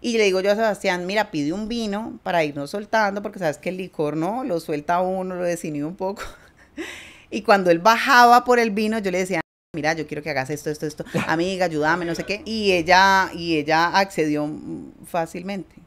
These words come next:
Speaker 1: O sea, en ese momento, ella venía de una relación en la que había terminado hacía como tres días.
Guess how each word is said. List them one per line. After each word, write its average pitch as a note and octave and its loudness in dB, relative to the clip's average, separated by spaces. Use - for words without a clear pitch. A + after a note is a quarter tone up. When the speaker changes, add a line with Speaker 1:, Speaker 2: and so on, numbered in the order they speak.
Speaker 1:
O F3 -4
sea, E3+ 2
en F3 -4
ese E3+ -6
momento, F3+ -4
ella D#3+ -2
venía D3+ -2
de D3+ -4
una D#3+ -2
relación D#3+ -4
en - -10
la F3 -2
que E3+ -4
había C#3+ 0
terminado D#3 -4
hacía D#3 -6
como D3 -6
tres D#3 -6
días. C#3+ -12